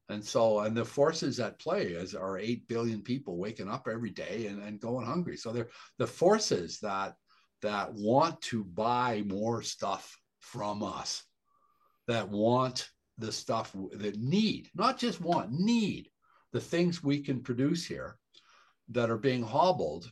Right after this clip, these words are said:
by, by, uh, by domestic politics. The force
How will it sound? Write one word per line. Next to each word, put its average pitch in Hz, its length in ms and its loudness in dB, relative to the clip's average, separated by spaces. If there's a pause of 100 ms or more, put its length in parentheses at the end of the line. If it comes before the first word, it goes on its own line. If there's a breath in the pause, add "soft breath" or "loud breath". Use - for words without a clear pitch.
by, 92 440 -4 (100)
by, 95 520 -4
uh, 90 260 -6 (180)
by 95 140 -4
domestic 110 540 -6
politics. - 680 -2 (460 soft breath)
The 104 80 -2
force - 600 6